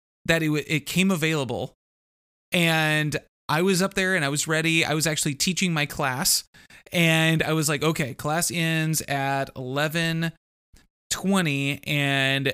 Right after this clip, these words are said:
this goes on sale at eleven o'clock. So if I finish my lecture portion at ten fifty-eight, then I can log on and I can do this while they're completing their exit ticket and worksheet and all that kind of stuff. And, you know, and so I did all of that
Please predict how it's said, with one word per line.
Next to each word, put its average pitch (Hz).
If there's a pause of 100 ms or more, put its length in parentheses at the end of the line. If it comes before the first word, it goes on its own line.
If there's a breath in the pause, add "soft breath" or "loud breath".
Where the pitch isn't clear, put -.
(140)
this 160
goes 165
on 151
sale 147
at 139
eleven 139
o'clock. 139
So 151
if 139
I 143
finish 202
my 160
lecture 170
portion 156 (340)
at 139
ten 180
fifty-eight, 156
then 147
I 143
can 139
log 175
on 165
and 139
I 139
can 139
do 143
this 175
while 139
they're 156 (420 soft breath)
completing 160
their 135
exit -
ticket 147
and 135
worksheet 147
and 143
all 143
that 156
kind 160
of -
stuff. 104
And, 147 (360 loud breath)
you 226
know, 214
and 185
so 190
I 165
did 233
all 226
of 190
that 123